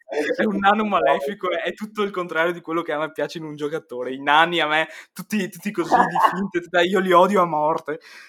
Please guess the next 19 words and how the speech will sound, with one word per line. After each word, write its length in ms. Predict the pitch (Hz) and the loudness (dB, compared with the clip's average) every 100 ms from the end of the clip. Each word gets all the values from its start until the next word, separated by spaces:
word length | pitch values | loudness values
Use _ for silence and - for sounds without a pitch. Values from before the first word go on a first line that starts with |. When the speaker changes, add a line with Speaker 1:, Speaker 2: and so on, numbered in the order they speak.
| - - - | -16 -16 -4
Speaker 2:
Per 100 | 185 | -2
esempio 240 | 202 190 | 0 2
anche 200 | 214 226 | 0 0
Gnabry, 760 | 214 208 202 175 185 190 160 160 | -2 -2 -2 -4 -4 -2 -4 -2
te-, 560 | 185 165 151 165 160 160 | 2 2 2 -2 -6 -6
giocatore 380 | 180 190 180 190 | -4 -2 -2 -2
fortissimo, 560 | 185 180 - 165 208 | -4 -8 -8 -6 -2
ma 140 | 170 165 | 0 0
che 120 | 160 | 0
io 160 | 160 165 | -2 -2
non 140 | 160 | -4
riuscirei 440 | 170 170 147 151 | -8 -8 -4 -2
a 80 | 151 | -2
sopportare 560 | - 156 147 131 135 139 | -6 -12 -12 -4 -4 -4
nella 200 | 135 139 | -6 -8
mia 120 | 131 | -10
squadra. 440 | - 113 104 107 - | -14 -12 -10 -12 -8
E 120 | 139 | -8
vabbè. 240 | 117 101 | -8 -10